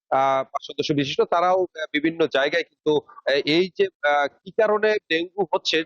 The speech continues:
সেটাও কিন্তু তারা প-, পর্যবেক্ষণ করছে। আমরা দেখেছি যে তারা বলছেন যে বৃষ্টির পানি যে, আহ, ধরে রাখে এবং এখানে যে সমিষ্ট পানি না থাকার কারণে রান্নাবান্নার কাজে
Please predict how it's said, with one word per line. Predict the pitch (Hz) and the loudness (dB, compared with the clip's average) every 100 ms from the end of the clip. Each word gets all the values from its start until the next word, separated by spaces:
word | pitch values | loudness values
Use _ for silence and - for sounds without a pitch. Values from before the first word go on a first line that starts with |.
| - | -2
সেটাও | 147 | -2
কিন্তু | 151 147 | -2 -2
তারা | 135 135 - | -4 -4 -6
প-, | 127 123 | -8 -4
পর্যবেক্ষণ | 131 127 127 - - | -2 -2 -2 -4 -8
করছে। | - 127 - _ | -4 -4 -4 _
আমরা | - 127 131 | -2 0 0
দেখেছি | 139 175 185 | -2 -4 -6
যে | 180 175 | -6 -2
তারা | 156 180 | 0 0
বলছেন | 170 185 - 180 | 0 -2 -6 -10
যে | 180 | -6
বৃষ্টির | 143 143 - 226 | -4 -4 -2 -2
পানি | 208 196 | 0 0
যে, | 175 185 180 - _ - | 0 0 -2 -8 _ -2
আহ, | 147 143 | 0 0
ধরে | 113 165 214 | -2 -4 -2
রাখে | 185 - 165 165 | -2 -2 -2 -2
এবং | 156 156 156 - | 0 -2 -2 -4
এখানে | 147 156 156 147 | -4 -2 -2 0
যে | 160 - _ _ | -2 -2 _ _
সমিষ্ট | - - 175 | -2 0 0
পানি | - 151 | -2 -4
না | 143 120 - | -2 -4 -2
থাকার | 160 170 | -2 0
কারণে | 165 156 151 151 | -2 -2 -2 -6
রান্নাবান্নার | - 127 143 151 151 | -4 -2 -2 -2 -2
কাজে | 139 131 - 147 | -2 -2 0 -4